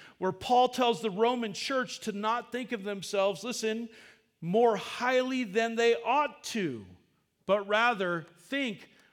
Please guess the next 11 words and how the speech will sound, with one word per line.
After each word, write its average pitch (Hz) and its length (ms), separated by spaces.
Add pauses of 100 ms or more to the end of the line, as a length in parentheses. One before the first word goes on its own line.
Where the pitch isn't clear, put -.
with 180 220
sober 190 680 (160)
judgment. 147 720 (300)
Why 226 340
do 247 80
we 220 260
always 220 520
view 226 400
ourselves 226 720
with 165 280
pride? 160 760